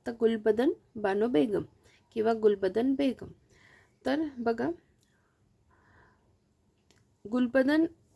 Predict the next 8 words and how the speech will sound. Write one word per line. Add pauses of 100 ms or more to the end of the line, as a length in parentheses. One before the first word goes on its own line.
(640)
बानो
बेगम (460)
यांनी
हुमायूं
नामा
लिहिला. (120)
हं? (1200)
तर